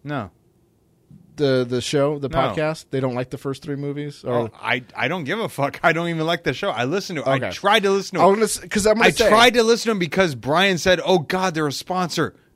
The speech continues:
Speaker 1: Suck my dick. Listen to them."
Speaker 2: Well,
Speaker 1: And
Speaker 2: he, he genuinely likes them though.
Speaker 1: I understand that.
Speaker 2: And
Speaker 1: And
Speaker 2: Roger
Speaker 1: s-,
Speaker 2: Paxton does a good
Speaker 1: and
Speaker 2: podcast.
Speaker 1: so, and Roger, Roger Paxton has a great voice. He does a shitty podcast.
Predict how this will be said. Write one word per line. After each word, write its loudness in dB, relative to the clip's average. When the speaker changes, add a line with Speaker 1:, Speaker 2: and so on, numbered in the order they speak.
Speaker 1:
Suck -4
my -8
dick. -8
Listen 0
to 2
them." -4
Speaker 2:
Well, 2
Speaker 1:
And 4
Speaker 2:
he, 0
he 4
genuinely 2
likes -6
them -10
though. -18
Speaker 1:
I 2
understand 2
that. -6
Speaker 2:
And -14
Speaker 1:
And -2
Speaker 2:
Roger 6
Speaker 1:
s-, 4
Speaker 2:
Paxton 2
does 4
a 0
good 0
Speaker 1:
and 2
Speaker 2:
podcast. 6
Speaker 1:
so, 6
and -2
Roger, 0
Roger -2
Paxton -2
has 0
a -2
great 4
voice. 2
He -4
does -2
a -4
shitty 0
podcast. -4